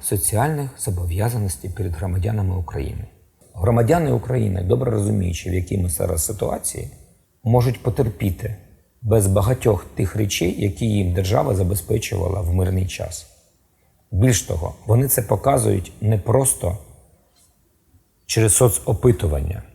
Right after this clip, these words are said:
Вони показують це своїми грошима.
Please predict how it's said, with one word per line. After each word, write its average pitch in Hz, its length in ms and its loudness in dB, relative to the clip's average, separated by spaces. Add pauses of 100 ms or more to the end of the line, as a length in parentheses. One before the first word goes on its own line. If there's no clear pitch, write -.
(600)
Вони 120 260 4
показують 101 680 2
це - 140 -4 (100)
своїми 110 400 0
грошима. 87 680 -2